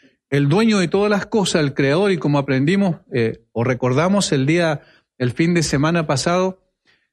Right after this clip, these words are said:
eh, el Señor que ha creado todas las cosas, que sustenta todas las cosas con su poder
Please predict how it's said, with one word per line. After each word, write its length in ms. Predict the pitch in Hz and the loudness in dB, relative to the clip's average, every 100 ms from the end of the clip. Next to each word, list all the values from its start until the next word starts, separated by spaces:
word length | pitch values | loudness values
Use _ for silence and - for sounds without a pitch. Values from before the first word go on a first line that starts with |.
| _ _ _ _ _ | _ _ _ _ _
eh, 180 | 143 - | -4 -2
el 100 | 160 | -2
Señor 400 | 156 190 175 226 | 0 0 2 0
que 100 | 226 | 0
ha 100 | 202 | 0
creado 360 | 180 165 208 208 | 0 0 0 0
todas 180 | 214 208 | 0 2
las 140 | 196 | 0
cosas, 360 | - 190 - 156 | 0 -2 0 -2
que 100 | 165 | -2
sustenta 560 | 160 156 226 240 233 196 | -2 -2 0 0 -2 -2
todas 180 | 196 | 0
las 140 | 196 175 | 0 0
cosas 320 | 202 180 190 | -2 0 -2
con 200 | - 180 | 0 0
su 180 | - 175 | 0 0
poder 400 | 170 196 226 | 0 2 0